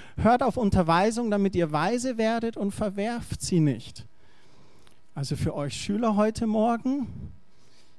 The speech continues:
ihr geht ja in die Schule, ihr seid sehr dankbar dafür, dass ihr in einem Land lebt,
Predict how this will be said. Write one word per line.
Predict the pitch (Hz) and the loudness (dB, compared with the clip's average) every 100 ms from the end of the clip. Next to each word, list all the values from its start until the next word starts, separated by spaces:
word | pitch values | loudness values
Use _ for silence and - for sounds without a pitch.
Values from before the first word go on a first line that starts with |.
| - | -8
ihr | 143 | -6
geht | 127 156 | -2 2
ja | 160 | 4
in | 147 | 4
die | 135 | 2
Schule, | - - 220 262 233 214 | 0 2 4 6 4 4
ihr | 180 | 2
seid | 160 151 - | 2 0 0
sehr | 147 | 0
dankbar | - 190 226 202 | 0 0 0 0
dafür, | 196 - 202 180 | 2 2 2 2
dass | 151 - | 2 0
ihr | |
in | 147 | -2
einem | 143 143 | 0 2
Land | 135 139 180 170 | 2 2 0 0
lebt, | 156 180 202 - - | 0 2 0 -4 -12